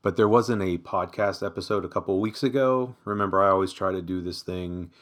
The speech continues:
every couple weeks, and I was kinda scheduled to have an episode two weeks ago, and the timing <laughs> just did not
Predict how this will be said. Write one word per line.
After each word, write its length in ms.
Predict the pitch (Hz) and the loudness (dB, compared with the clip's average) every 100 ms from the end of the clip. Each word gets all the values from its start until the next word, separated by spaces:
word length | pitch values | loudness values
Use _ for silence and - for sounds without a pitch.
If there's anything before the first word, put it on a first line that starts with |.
| - - _ | -20 -20 _
every 280 | 101 98 101 | -2 0 0
couple 340 | 98 98 95 | 0 0 0
weeks, 420 | 92 95 92 - - | 0 0 -2 -6 -10
and 320 | 80 80 82 | -8 -8 -6
I 60 | |
was 240 | 82 82 - _ _ | -6 -6 -10 _ _
kinda 220 | - 95 | -8 -8
scheduled 420 | 87 - 90 92 87 | -6 -4 -4 -2 -4
to 60 | |
have 560 | - 80 82 82 76 _ _ _ _ _ _ - | -4 -4 -4 -4 -8 _ _ _ _ _ _ -6
an 100 | 104 | -2
episode 720 | 95 95 - 92 87 85 85 | 0 -2 -4 0 0 0 -2
two 180 | - 123 | -6 -4
weeks 300 | 123 156 - | -2 -4 -2
ago, 480 | 92 78 76 76 - _ _ - _ _ - | -4 -2 -4 -6 -10 _ _ -20 _ _ -8
and 680 | 92 98 95 95 90 90 87 - - | -4 -2 -2 -2 -4 -6 -10 -18 -2
the 100 | 107 | 0
timing 500 | - - 143 139 110 | 0 2 4 4 2
<laughs> 0 | |
just 320 | 101 95 - | -2 -8 -6
did 200 | - 98 | -4 -2
not 420 | 90 87 85 80 | -2 -2 -2 -4